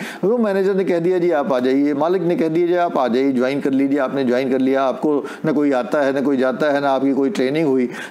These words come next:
तो दूसरा सिद्धांत उसने ये प्रतिपादित किया कि nobody shall be inducted in the organization unless he qualifies on certain scientific parameters। अर्थात अगर आप में कोई वैज्ञानिक योग्यता, अगर कोई योग्यता है जो वैज्ञानिक रूप से ये निर्धारित है कि किसी काम को करने के लिए minimum qualification,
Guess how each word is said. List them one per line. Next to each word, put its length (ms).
तो 100
दूसरा 360
सिद्धांत 400
उसने 280
ये 80
प्रतिपादित 640
किया 300
कि 340
nobody 380
shall 220
be 100
inducted 380
in 120
the 80
organization 640
unless 320
he 340
qualifies 800
on 360
certain 360
scientific 460
parameters। 680
अर्थात 300
अगर 180
आप 180
में 100
कोई 180
वैज्ञानिक 540
योग्यता, 560
अगर 160
कोई 220
योग्यता 360
है 100
जो 140
वैज्ञानिक 600
रूप 160
से 160
ये 100
निर्धारित 640
है 120
कि 120
किसी 340
काम 320
को 140
करने 360
के 140
लिए 200
minimum 460
qualification, 800